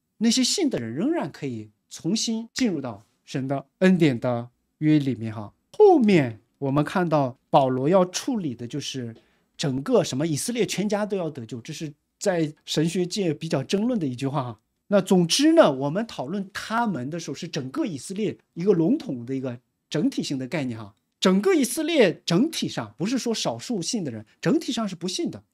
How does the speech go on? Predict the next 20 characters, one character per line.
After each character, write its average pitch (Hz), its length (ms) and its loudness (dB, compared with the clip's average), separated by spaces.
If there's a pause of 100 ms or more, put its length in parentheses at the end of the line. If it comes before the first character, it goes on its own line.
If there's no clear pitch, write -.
(180)
因 294 140 0
此 285 140 -8
他 202 100 -6
们 196 100 -6
整 190 160 -6
体 190 220 -8
上 165 140 -12
被 247 140 -12
神 190 300 -12 (180)
砍 123 200 -10
下 160 120 -6
来 202 140 -4
了， 117 140 -10 (320)
福 156 120 -8
音 226 200 0
临 185 140 -6
到 226 140 -4
外 247 160 -4
邦 180 240 -8
了， 175 140 -12